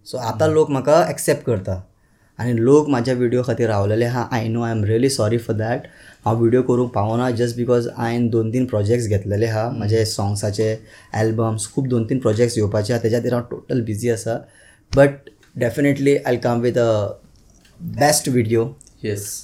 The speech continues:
Speaker 1: Because
Speaker 2: Staying
Speaker 1: I'm
Speaker 2: busy is not a reason. He will still come out.
Speaker 1: Definitely.
Speaker 2: Yeah.
Speaker 1: Because माझे प्रॉब्लम कितें आसा की म्हाका न्हू, अ, टायम गावना सद्या. म्हणल्यार म्हजी क्लासीसूय आसता, मॉर्निंग प्रॅक्टिसूय आसता, केन्ना केन्ना म्हाका लेट जाता घरा कडेन पावपाक, रातचो इव्हेंट आसून, so म्हाजी केन्ना केन्ना न्हीद कंप्लीट जायना, so हांव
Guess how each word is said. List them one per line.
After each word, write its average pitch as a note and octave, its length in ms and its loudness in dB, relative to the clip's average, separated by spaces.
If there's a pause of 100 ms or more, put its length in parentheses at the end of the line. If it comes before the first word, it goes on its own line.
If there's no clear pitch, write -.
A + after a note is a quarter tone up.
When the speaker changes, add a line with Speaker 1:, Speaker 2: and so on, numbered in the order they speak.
Speaker 1:
Because B2 280 2
Speaker 2:
Staying A#2+ 220 4
Speaker 1:
I'm B2 100 2
Speaker 2:
busy B2 300 0
is A#2+ 180 -4
not A2+ 140 -4
a A2 280 -4
reason. G#2+ 260 -4 (260)
He G#2 120 -6
will G#2 120 -6
still G#2 320 -4 (120)
come G2 120 -2
out. F#2 140 -8 (320)
Speaker 1:
Definitely. A2+ 1000 -2
Speaker 2:
Yeah. G2+ 260 -4
Speaker 1:
Because C3 340 2
माझे A#2 280 2
प्रॉब्लम D3 420 4
कितें D3 200 4
आसा C#3+ 280 6
की C#3 140 -2
म्हाका C3 340 0
न्हू, D#3 240 2 (500)
अ, C3+ 120 0
टायम C#3 460 0
गावना A2 360 0
सद्या. F#2+ 480 -2 (120)
म्हणल्यार B2+ 260 2
म्हजी B2+ 160 2
क्लासीसूय A#2+ 540 0
आसता, A#2 580 0 (260)
मॉर्निंग A#2 280 -2
प्रॅक्टिसूय A2 480 -4
आसता, A#2 440 -2
केन्ना A2+ 240 -2
केन्ना A#2 360 -4
म्हाका A2 200 -4
लेट A#2 260 0
जाता G#2+ 200 0
घरा G2 220 0
कडेन G#2 180 -2
पावपाक, G2+ 480 0
रातचो G#2+ 300 -4
इव्हेंट G2+ 380 0
आसून, A2 220 -2
so G#2+ 120 -6
म्हाजी A#2 320 -4
केन्ना - 500 -12
केन्ना A#2 180 -2
न्हीद B2+ 200 0
कंप्लीट A#2 320 2
जायना, G#2+ 240 -4
so F#2+ 140 -8
हांव A2+ 340 -2